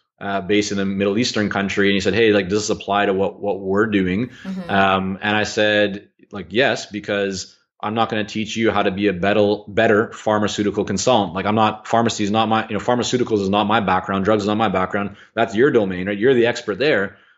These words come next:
Speaker 1: but we're gonna support you on the, on the business side." And we've worked with others in these countries that are similar to
Speaker 2: Nice.
Speaker 1: yours. So, of course, I mean, you know this, Lou, like,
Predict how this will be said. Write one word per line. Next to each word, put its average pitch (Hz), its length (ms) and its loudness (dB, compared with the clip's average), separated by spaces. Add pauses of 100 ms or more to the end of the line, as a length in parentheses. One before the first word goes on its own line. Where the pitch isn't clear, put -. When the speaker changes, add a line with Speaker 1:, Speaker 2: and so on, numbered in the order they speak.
(120)
Speaker 1:
but 110 240 -2
we're 120 140 2
gonna 120 100 -2
support 107 380 -4
you 104 80 0
on 98 80 -2
the, 98 80 -2
on 95 160 -6
the 90 80 -2
business 92 340 0
side." 82 300 -4
And 87 100 -4
we've 90 120 0
worked 107 220 4
with 98 100 0
others 104 540 2 (160)
in 107 140 2
these 101 220 0
countries 98 420 -2
that 95 80 0
are 92 60 -2
similar 104 320 0
to - 80 -6
Speaker 2:
Nice. 92 80 -4
Speaker 1:
yours. 92 160 -6
So, 120 240 2 (180)
of - 160 -2
course, 160 540 2
I - 20 -8
mean, 117 220 -6
you 135 120 -6
know 131 140 2
this, 107 180 0
Lou, 104 120 0
like, 104 260 0